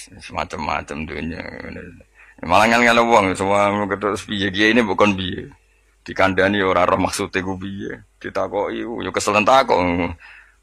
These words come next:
Mau jawab sitok, sitok, wah. Saking sopan.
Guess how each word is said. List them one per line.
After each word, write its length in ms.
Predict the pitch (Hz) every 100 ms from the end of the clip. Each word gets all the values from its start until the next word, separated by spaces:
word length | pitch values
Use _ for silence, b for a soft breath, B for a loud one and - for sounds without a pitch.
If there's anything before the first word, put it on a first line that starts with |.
| _ _ _ _
Mau 140 | 95 95
jawab 300 | 95 95 107
sitok, 460 | 104 92 101 104 -
sitok, 300 | 113 - 107
wah. 200 | 135 226 170 _ _ _ _ _ -
Saking 320 | - 76 73 -
sopan. 360 | - - -